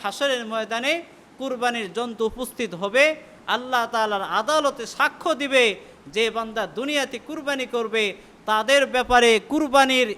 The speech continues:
এই অংশগুলো সাক্ষ্য দিবে যে, "আমি সাক্ষ্য দিতেছি, এই বান্দা তোমার রাস্তায় আমি জন্তুকে কুরবানি করেছিল।" সুবহান।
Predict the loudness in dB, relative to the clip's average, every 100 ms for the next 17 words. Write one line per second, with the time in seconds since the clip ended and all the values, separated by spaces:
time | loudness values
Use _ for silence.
0 | 2 2 4 2 0 0 -2 -4 0 2
1 | 2 2 -2 -8 -20 -16 0 0 0 -4
2 | -2 0 2 0 -2 -6 -4 -2 0 -2
3 | -4 -6 -8 -8 -10 -8 -10 -8 -6 -6
4 | -10 -18 -6 0 0 0 -4 0 2 2
5 | -2 -4 -2 0 -2 -2 -2 0 2 0
6 | -2 0 0 0 -4 -4 -6 -6 -8 -6
7 | -4 -2 -2 -2 -4 -6 -8 -10 -12 -14
8 | -12 -8 -6 -6 -10